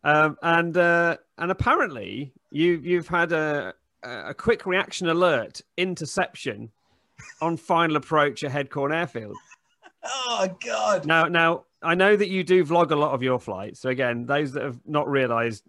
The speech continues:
Speaker 1: that Mikey does have a YouTube channel, it is growing, and he's learning the art of sound. Now, this time, I don't think you had sound on your cameras, did you?
Speaker 2: Well, I did have sound, and it got the takeoff, um, but failed kind of somewhere in the middle, which I'm kind of glad of,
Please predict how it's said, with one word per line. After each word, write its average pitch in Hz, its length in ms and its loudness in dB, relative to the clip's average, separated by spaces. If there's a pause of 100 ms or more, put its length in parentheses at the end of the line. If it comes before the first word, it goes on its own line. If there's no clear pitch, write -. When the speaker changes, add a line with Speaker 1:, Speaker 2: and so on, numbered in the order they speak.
(120)
Speaker 1:
that 113 240 -4 (520)
Mikey 123 360 -4
does 139 240 4
have 120 160 2
a 113 40 -4
YouTube 104 420 -6
channel, 98 380 -8
it 123 160 -6
is 139 120 -4
growing, 101 480 -4 (440)
and 120 120 -2
he's 120 160 -4
learning 143 460 2
the 123 100 0
art 123 220 2
of 123 100 -8
sound. 117 560 0
Now, 131 240 2
this 156 200 -4
time, 131 220 0
I 135 60 2
don't 147 260 -2
think 139 160 -4
you 139 120 -4
had 131 180 -4
sound 139 380 -2
on 117 120 -2
your 117 120 -6
cameras, 123 360 -4
did 117 160 -8
you? 104 160 -8 (360)
Speaker 2:
Well, 254 300 4 (180)
I 247 100 4
did 269 260 -4
have 240 220 -4
sound, 165 500 -2
and 147 120 -4
it 156 140 -6
got 226 360 -4 (180)
the 180 80 -12
takeoff, 170 920 -6 (260)
um, 123 420 -12
but 123 120 -20 (120)
failed 151 440 -2
kind 127 260 -4
of 113 80 -10
somewhere 127 400 -6
in 120 80 -6
the 117 60 -8
middle, 123 340 -6
which 113 180 -8
I'm 117 120 -6
kind 127 200 -6
of 120 100 -8
glad 123 360 -2
of, 110 280 -8